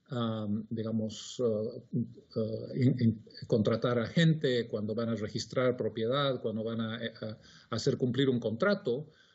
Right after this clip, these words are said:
Pero no habíamos visto si es que estos obstáculos eran, eran diferentes para las mujeres o si es que había otros obstáculos que también eran específicos al,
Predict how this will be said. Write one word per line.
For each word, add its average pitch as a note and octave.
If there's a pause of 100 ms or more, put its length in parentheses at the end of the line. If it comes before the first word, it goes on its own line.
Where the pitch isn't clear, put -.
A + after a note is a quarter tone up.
(240)
Pero F#3
no F#3
habíamos C4
visto F#3
si -
es F#3
que E3
estos F#3+
obstáculos F#3
eran, D#3+ (100)
eran D3+
diferentes E3
para E3
las C#3+
mujeres C3+
o D#3
si E3+
es G3+
que G#3+
había F3+
otros A#3
obstáculos B2+
que C3+
también B2+
eran B2
específicos -
al, A#2